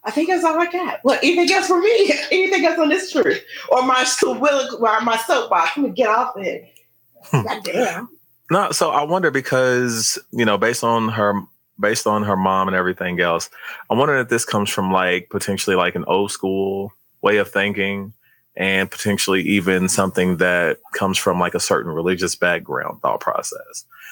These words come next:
Speaker 2: just based on the
Speaker 1: Mm-hmm.
Speaker 2: information and based on, you know, who her mother is. Um, not to s-, I mean, because,
Speaker 1: Yeah,
Speaker 2: you
Speaker 1: I
Speaker 2: know,
Speaker 1: know, but what old school way of thinking would that be? Because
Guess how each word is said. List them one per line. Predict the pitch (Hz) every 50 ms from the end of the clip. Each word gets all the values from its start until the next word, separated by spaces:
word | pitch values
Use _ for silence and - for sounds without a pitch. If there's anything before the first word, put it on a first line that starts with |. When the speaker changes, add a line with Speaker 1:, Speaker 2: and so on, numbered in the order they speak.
| - - -
Speaker 2:
just | - 110 98 90
based | 110 104 101 -
on | 104 98
the | 98 95
Speaker 1:
Mm-hmm. | 95 90
Speaker 2:
information | - 98 92 92 92 92 90 - - 85 85 87 87 87 87 82
and | 82 92 85
based | 90 92 90 -
on, | 92 90 90 90 90 90 87 85 85 -
you | 98
know, | 92 87 85 85
who | 82 92 87
her | 85
mother | 85 87 85 82 80 71 67 - - -
is. | - - - _ _ - - - - - - -
Um, | 107 107 101 98 98 98
not | 101 107 110 -
to | 104
s-, | 101 - - - _ _ _ _ _ _ _ _ _ _ _ _ _ _ _ _ _ _ _ _ _ _ _ _ _ _ _ _ _ _ _ - - - _ _ _
I | - -
mean, | - 208 208 202
because, | 180 - 427 440
Speaker 1:
Yeah, | 415 403
Speaker 2:
you | -
Speaker 1:
I |
Speaker 2:
know, | - - - - - - -
Speaker 1:
know, | 240
but | - 277 277 - 233
what | 294 - - - -
old | 285 294 294 311 311
school | 302 - 311 285 262 262 254 254 240
way | 233 240 226 220
of | 214 208
thinking | - 226 226 - 208 180
would | 175 175 180
that | 175 156 151 151 - -
be? | - - - - -
Because | 202 196 208 202 202 - -